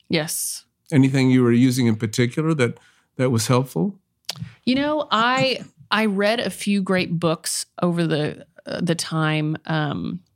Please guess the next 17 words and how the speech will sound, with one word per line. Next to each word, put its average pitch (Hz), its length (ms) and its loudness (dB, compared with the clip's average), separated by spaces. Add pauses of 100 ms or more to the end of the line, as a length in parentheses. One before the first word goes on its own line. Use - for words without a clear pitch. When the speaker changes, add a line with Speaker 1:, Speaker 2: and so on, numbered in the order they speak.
(840)
Speaker 1:
there 247 100 0
was 214 140 2
one 185 380 0
book 175 280 -2
in 165 120 -2
particular 147 840 -4
by 151 220 -2
a, 135 80 0
an 117 160 -6
author 156 500 -2
named 147 320 -4
Laura 147 280 -2
Casey, 120 600 -6
and 151 140 -4
she - 160 0
has 151 240 -2
a, 131 220 -4